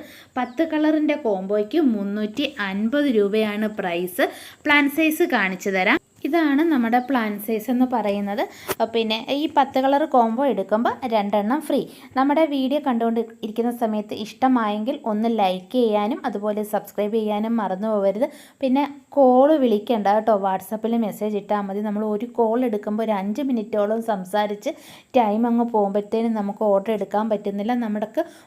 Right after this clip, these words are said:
മൂന്ന് സൈറ്റാണുള്ളത്. അപ്പോൾ മൂന്ന് സൈറ്റിലെയും പ്ലാന്റ്സിനെ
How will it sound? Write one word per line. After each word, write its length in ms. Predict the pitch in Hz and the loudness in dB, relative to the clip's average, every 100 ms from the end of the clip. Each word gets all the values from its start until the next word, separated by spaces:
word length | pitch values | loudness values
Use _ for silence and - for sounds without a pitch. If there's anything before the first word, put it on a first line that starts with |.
| - 226 | -6 0
മൂന്ന് 300 | 240 262 277 269 | 2 2 2 0
സൈറ്റാണുള്ളത്. 880 | 208 208 254 247 233 190 196 202 254 | 0 -2 0 0 0 -2 -2 0 -2
അപ്പോൾ 180 | 240 254 240 | 0 0 0
മൂന്ന് 240 | 233 262 285 | 2 0 0
സൈറ്റിലെയും 540 | 277 247 247 247 247 240 | -2 -2 -2 0 0 0
പ്ലാന്റ്സിനെ 520 | 226 196 196 220 233 | -2 -2 -6 -4 -2